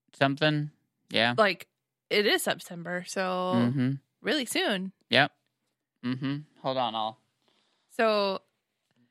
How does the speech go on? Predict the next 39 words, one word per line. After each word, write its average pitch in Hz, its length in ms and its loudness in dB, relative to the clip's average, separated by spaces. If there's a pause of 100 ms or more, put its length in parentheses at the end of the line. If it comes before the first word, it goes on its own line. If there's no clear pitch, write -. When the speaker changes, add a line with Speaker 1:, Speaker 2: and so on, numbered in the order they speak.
(360)
Speaker 2:
maybe 262 500 2
when 214 220 -2
we 214 160 -2
finish 220 540 -2
Ninth 226 280 -4
House, 175 280 -4
then 202 320 -8
we 190 120 -8
can 185 600 -10 (320)
go 196 160 -2
on 196 180 -2
over 196 300 -4
to 190 460 -4 (1160)
Speaker 1:
Yeah. 107 60 -20 (280)
Speaker 2:
to 220 140 -8
Demon 208 380 -4
in 208 100 -4
the 196 100 -4
Wood. 202 460 -2
That'll 277 280 0
be 214 140 -6
fun. 175 420 -4
I'm 262 260 4
interested 240 460 -4
to 180 400 -2
look 180 200 -6
at 180 80 0
all 175 140 0
the 170 140 -2
illustrations 175 680 -6
and 175 140 -12
stuff 180 260 -10
in 180 120 -10
that. 175 260 -6 (640)
That'll 190 160 -4
be 190 120 -4
really 175 220 -4
fun. 180 340 -8 (220)
Speaker 1:
It's, - 140 -20